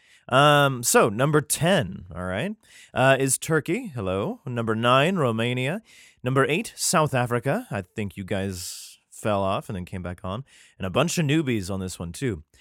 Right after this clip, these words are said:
Seven, El Salvador. Six, Argentina.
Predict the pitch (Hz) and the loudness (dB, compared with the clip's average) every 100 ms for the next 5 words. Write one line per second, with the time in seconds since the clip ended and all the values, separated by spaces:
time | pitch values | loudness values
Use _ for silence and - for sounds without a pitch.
0 | _ - - 147 165 151 113 - 151 151 | _ -6 2 2 2 0 0 0 0 2
1 | 147 156 175 226 202 - 254 - - 131 | 2 2 2 2 0 0 0 -2 -2 2
2 | 131 110 123 117 180 185 185 | 0 0 -4 -4 -2 0 0